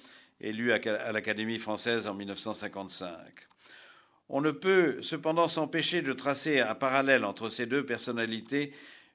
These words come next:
puisqu'on sait que pour Cocteau aussi, la rencontre de l'univers de la danse et du ballet, en la personne de Diaghilev, fut en mille neuf cent treize l'occasion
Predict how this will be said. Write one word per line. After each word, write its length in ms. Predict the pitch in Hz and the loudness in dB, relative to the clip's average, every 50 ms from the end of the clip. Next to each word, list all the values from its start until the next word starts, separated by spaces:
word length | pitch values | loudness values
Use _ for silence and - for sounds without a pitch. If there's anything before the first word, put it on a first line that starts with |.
| _ _ | _ _
puisqu'on 420 | - 143 156 139 - - 151 147 | -4 -4 -2 -2 -2 -2 -2 0
sait 280 | 139 - - 175 156 - | 0 2 4 4 2 4
que 80 | - 139 | 2 -2
pour 380 | 120 127 - - 185 165 180 | -2 -2 2 2 2 2 4
Cocteau 480 | - 165 156 160 - - - 180 185 175 143 | 2 0 0 0 -2 -2 2 4 6 6 6
aussi, 600 | 123 123 117 - - 147 165 165 143 104 87 - - - - - _ - | 4 2 2 -2 -4 -2 0 0 0 0 -2 -8 -16 -20 -20 -20 _ -6
la 160 | - 120 131 127 | 2 4 4 6
rencontre 720 | 127 143 143 - - - 160 165 160 147 123 - - 120 | 6 4 2 0 0 2 4 4 4 4 2 0 -4 -4
de 100 | 107 120 | -2 -2
l'univers 560 | 120 120 123 123 131 127 123 127 139 135 123 | -2 -2 -2 -2 -2 -2 0 4 4 4 4
de 80 | 110 113 | 4 2
la 140 | 107 110 110 | 0 0 0
danse 560 | 98 110 117 120 123 131 131 135 135 131 - | 2 2 2 2 4 2 2 0 0 -2 -4
et 60 | 117 | -4
du 160 | 98 113 117 | -4 -4 -4
ballet, 500 | 101 110 110 110 113 117 123 131 131 131 - - - - - - _ - | 0 0 2 2 4 4 4 4 4 0 -8 -18 -20 -20 -20 -20 _ -8
en 80 | - | -4
la 100 | 104 110 | -2 -2
personne 400 | 107 110 113 107 - - 131 123 | -2 0 -2 -2 -2 -2 -2 -2
de 120 | 107 101 101 | -2 -4 -6
Diaghilev, 600 | 92 92 113 110 95 101 104 98 98 104 107 104 - - - _ _ - - _ _ _ _ _ _ _ | -4 -2 -2 -2 -2 -2 -6 -2 0 -2 -2 -2 -4 -16 -20 _ _ -20 -20 _ _ _ _ _ _ _
fut 360 | - - 135 135 127 135 135 | -8 -4 -4 -4 -4 -4 -8
en 180 | 120 139 127 120 | -10 -8 -6 -4
mille 120 | 120 123 | -2 0
neuf 120 | 123 127 123 | 0 0 0
cent 220 | - 131 117 110 | 0 0 0 -2
treize 480 | 113 - - 120 120 120 123 123 113 - | -2 0 2 4 6 6 6 4 2 0
l'occasion 640 | 117 104 - 117 113 101 95 117 127 127 127 123 123 | -4 -2 -2 -2 -2 -2 -2 -2 0 0 0 -2 -4